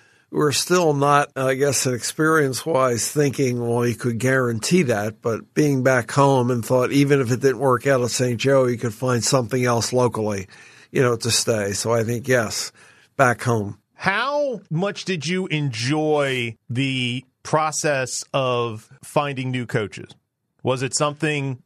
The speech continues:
Speaker 2: you enjoyed? Was it just something that was part of the job? And kind of take us through what your process was. What were you looking for, and did it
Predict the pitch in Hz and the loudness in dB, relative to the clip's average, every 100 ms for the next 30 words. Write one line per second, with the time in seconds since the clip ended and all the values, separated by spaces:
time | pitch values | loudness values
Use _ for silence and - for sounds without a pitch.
0 | - 135 120 110 110 147 156 156 147 123 | -4 -2 -2 -2 -2 0 0 -2 -2 -2
1 | 120 104 110 104 - _ _ _ 107 - | -2 -2 -2 -4 -10 _ _ _ -12 -4
2 | 120 117 143 127 135 127 117 113 139 127 | -2 0 -2 -2 -4 -2 -2 -2 0 0
3 | 127 110 95 117 123 127 131 - - - | -2 -6 -2 0 2 2 -2 -6 -20 -8
4 | - 156 135 208 233 220 196 214 208 180 | -4 -4 -2 -2 -2 -4 -2 -4 -2 -6
5 | - 180 190 175 160 151 143 170 147 151 | -4 -2 0 0 -2 0 0 -2 -2 0
6 | 156 147 131 - - 160 156 - 143 120 | 2 0 -2 -6 -2 -2 -2 -2 -4 -4
7 | - 117 131 107 95 113 208 226 220 185 | -6 -4 -2 -2 -4 -2 -2 -2 -4 -4
8 | 175 156 151 139 123 - 131 117 117 113 | -2 -2 -2 -4 -4 -4 -2 0 0 -2
9 | - 139 127 147 135 | -2 -2 -2 -2 -4